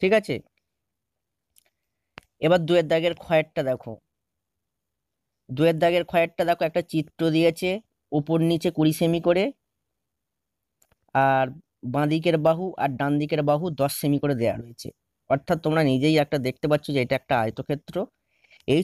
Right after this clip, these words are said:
চিত্রটির পরিসীমা এরা প্রশ্নতে বলে দেয়া আছে দুশো সেমি। এটা কি সঠিক? এবার আমরা ভাবি।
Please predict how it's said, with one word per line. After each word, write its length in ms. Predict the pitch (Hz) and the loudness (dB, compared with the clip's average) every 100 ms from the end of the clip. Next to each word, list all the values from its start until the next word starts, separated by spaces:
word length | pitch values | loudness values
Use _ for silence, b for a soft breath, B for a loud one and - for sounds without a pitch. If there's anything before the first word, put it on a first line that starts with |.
| 185 | -2
চিত্রটির 440 | 180 180 175 196 185 | -6 -6 -2 -2 0
পরিসীমা 400 | 165 165 190 185 185 78 | -2 0 0 0 0 -2
এরা 140 | 143 165 147 147 - | 2 2 2 -14 -8
প্রশ্নতে 400 | 160 175 165 180 | -6 -4 -2 0
বলে 200 | 165 170 | 2 2
দেয়া 180 | 165 165 | 4 2
আছে 160 | 165 170 | 2 -2
দুশো 280 | 143 147 160 | -6 -4 -4
সেমি। 300 | 156 120 107 - - | -2 -2 -4 -10 -8
এটা 160 | 127 160 | -4 -2
কি 100 | 175 | -2
সঠিক? 360 | - 185 240 196 | 0 0 0 -2
এবার 200 | 143 131 113 120 | 0 0 0 -2
আমরা 140 | 127 | -2
ভাবি। 300 | 117 120 107 | -2 -4 -6